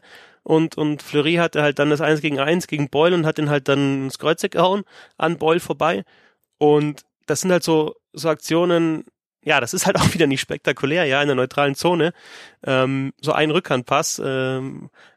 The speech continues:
aber es ist halt die öffnende Aktion gewesen bei dem Tor. Und ja, das gefällt mir halt, wie er das macht. Und ich, also ich fand halt auch, wie du jetzt gesagt hast, bei Dupont im Interview, irgendwie halt auch so, ja, zurückhaltend, so ganz lässig, ähm,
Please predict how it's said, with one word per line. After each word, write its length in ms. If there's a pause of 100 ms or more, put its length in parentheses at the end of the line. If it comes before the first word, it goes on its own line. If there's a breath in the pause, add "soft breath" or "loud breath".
(140)
aber 180
es 100
ist 140
halt 180 (460)
die 140
öffnende 360
Aktion 320
gewesen 460
bei 180
dem 160
Tor. 300 (480 soft breath)
Und 560 (160)
ja, 180
das 180
gefällt 320
mir 120
halt, 180
wie 80
er 60
das 160
macht. 200
Und 100
ich, 220
also 180
ich 100
fand 200
halt 120
auch, 240
wie 80
du 80
jetzt 140
gesagt 240
hast, 80
bei 100
Dupont 360
im 100
Interview, 400 (440 soft breath)
irgendwie 220
halt 100
auch 120
so, 180
ja, 140
zurückhaltend, 640
so 100
ganz 240
lässig, 800 (500 soft breath)
ähm, 920